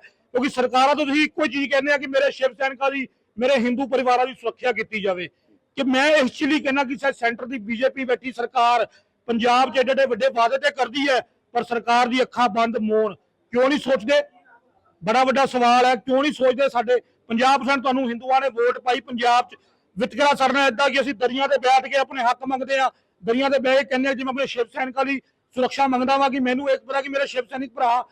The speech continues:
ਪਰਿਵਾਰ ਸੇਫ ਨਹੀਂ ਹੈਗੇ, ਇਸ ਲਈ ਮੈਂ ਉਹਨਾਂ ਦੀ ਸੁਰੱਖਿਆ ਕਹਿੰਦਾ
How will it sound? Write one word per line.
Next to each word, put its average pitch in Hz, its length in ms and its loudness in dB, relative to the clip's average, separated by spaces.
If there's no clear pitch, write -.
ਪਰਿਵਾਰ 247 360 2
ਸੇਫ 269 260 2
ਨਹੀਂ 294 200 0
ਹੈਗੇ, 240 200 2
ਇਸ 277 140 -2
ਲਈ 302 120 0
ਮੈਂ 294 100 0
ਉਹਨਾਂ 277 160 0
ਦੀ 285 80 -2
ਸੁਰੱਖਿਆ 240 360 -4
ਕਹਿੰਦਾ 269 320 0